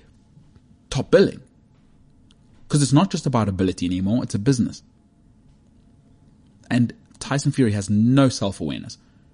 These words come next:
A J, for all of his boxing limitations that have come out over the last few fights, great self-awareness. There's children, there's corporate.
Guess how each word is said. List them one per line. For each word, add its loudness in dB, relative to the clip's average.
A 6
J, 6
for -2
all 6
of 4
his 2
boxing 2
limitations 2
that 0
have -6
come 2
out -2
over -4
the -4
last -2
few -2
fights, -6
great 2
self-awareness. -6
There's -4
children, 4
there's -4
corporate. 2